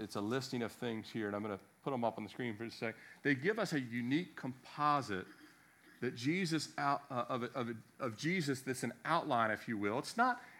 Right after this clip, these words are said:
everything about him. It, it, all, the book of John says if we kept writing about Jesus, all the books in the world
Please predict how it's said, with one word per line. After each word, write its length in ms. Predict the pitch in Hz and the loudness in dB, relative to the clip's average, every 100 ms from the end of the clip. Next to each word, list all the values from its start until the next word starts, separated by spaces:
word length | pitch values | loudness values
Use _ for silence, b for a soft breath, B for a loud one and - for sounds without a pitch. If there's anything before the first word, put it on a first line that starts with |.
| B | B
everything 560 | 165 202 233 170 139 120 | 10 10 6 4 4 4
about 280 | 104 107 120 | 6 6 6
him. 140 | 147 | 4
It, 100 | 143 | 0
it, 380 | 147 147 147 147 - - - | -2 -4 -4 -6 -6 -12 0
all, 220 | 156 170 | 2 2
the 80 | 151 - 160 | -4 -12 -8
book 140 | 160 | -2
of 60 | 151 | 0
John 260 | 131 175 165 | 4 4 4
says 180 | 135 | -2
if 60 | 120 | -2
we 100 | 135 | -4
kept 220 | 131 151 | -2 0
writing 220 | 143 139 | 4 2
about 160 | 139 127 | 2 0
Jesus, 300 | 117 165 131 | 2 0 0
all 180 | - 156 | 2 2
the 80 | 139 | 2
books 260 | 123 156 | -2 -2
in 80 | - | -2
the 80 | 143 135 | -2 8
world 360 | 208 254 143 | 8 10 6